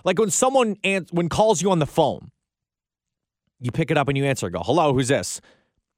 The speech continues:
"Hey, it's the Arizona Coyotes. We're calling you ab-, about Jack Eichel." Hang up. You technically still took the phone call. Doesn't mean you listened. Right? A lot of rumors going on in, let's just say, the N F L, for example, the big story in football, right? The Aaron Rodgers situation in Green Bay.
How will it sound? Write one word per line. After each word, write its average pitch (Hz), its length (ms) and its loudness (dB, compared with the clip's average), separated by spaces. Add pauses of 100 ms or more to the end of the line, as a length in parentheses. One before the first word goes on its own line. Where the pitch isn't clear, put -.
"Hey, 262 180 2
it's 233 140 0
the 202 100 0
Arizona 175 420 2
Coyotes. 131 640 0
We're 123 120 -4
calling 123 240 0
you 113 80 -2
ab-, 104 240 -4
about 110 220 -2
Jack 101 200 -2
Eichel." - 400 -6
Hang 123 280 -4
up. 65 160 -10 (1000)
You 170 160 -2
technically 190 680 0
still 143 260 -2
took - 380 -6
the - 100 -6
phone 131 340 -2
call. - 360 -12 (1000)
Doesn't 269 280 0
mean 254 220 2
you 175 120 4
listened. 147 800 0 (880)
Right? 262 140 4
A 208 60 -12
lot 254 180 2
of 220 80 4
rumors 208 500 2
going 175 300 2
on 165 240 2
in, 165 160 0
let's 190 220 -2
just 196 120 -2
say, 226 120 2
the 233 120 -2
N 294 120 4
F 247 100 -2
L, 175 140 2
for 156 120 0
example, 120 300 -4
the 110 80 -4
big 185 220 0
story 185 340 2
in 156 100 0
football, 95 400 -4
right? 131 220 0
The - 100 -4
Aaron 156 280 2
Rodgers 131 360 2
situation 120 540 -2
in 117 60 -4
Green 117 260 -4
Bay. 101 320 -2